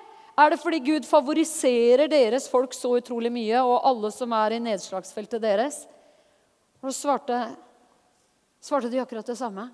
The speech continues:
"Det er fordi at vi ber for så mange syke." Skal vi be Herren å hjelpe oss å våkne opp? Skal vi ta en bønn? Det er bønn for Oslo i dag.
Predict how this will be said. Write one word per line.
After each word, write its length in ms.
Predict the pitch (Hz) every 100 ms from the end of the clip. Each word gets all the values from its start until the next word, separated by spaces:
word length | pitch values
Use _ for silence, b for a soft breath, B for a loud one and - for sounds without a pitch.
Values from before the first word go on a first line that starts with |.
| _ _ _ _ _ _ _ _ _ 254
"Det 80 |
er 80 | 254
fordi 220 | 269 247 233
at 120 | 240
vi 100 | 233
ber 560 | 180 240 220 247 294 277
for 160 | - 285
så 320 | - - 277 254
mange 300 | 262 208 240
syke." 480 | - 277 233 - 302 _ _ _ _ _ _ _ _ _ _ _ _ _ _ _ _ _ _ _ _ _ _ _ _ _ _
Skal 180 | _ 220
vi 140 | 208 220
be 80 | 233
Herren 240 | 196 196
å 80 | 202
hjelpe 320 | 202 175 185
oss 80 | 185
å 80 | 185
våkne 300 | 175 - 143
opp? 160 | - - _ _ _ _ _ _ _ _ _ _ _
Skal 220 | - 190
vi 80 | -
ta 140 | 196
en 140 | 180 180
bønn? 160 | 185 240 _ _ _ _ _ _ _
Det 80 | -
er 80 | 175
bønn 220 | 190 190 180
for 160 | 185
Oslo 240 | 180 - 170
i 140 | 170
dag. 160 | 175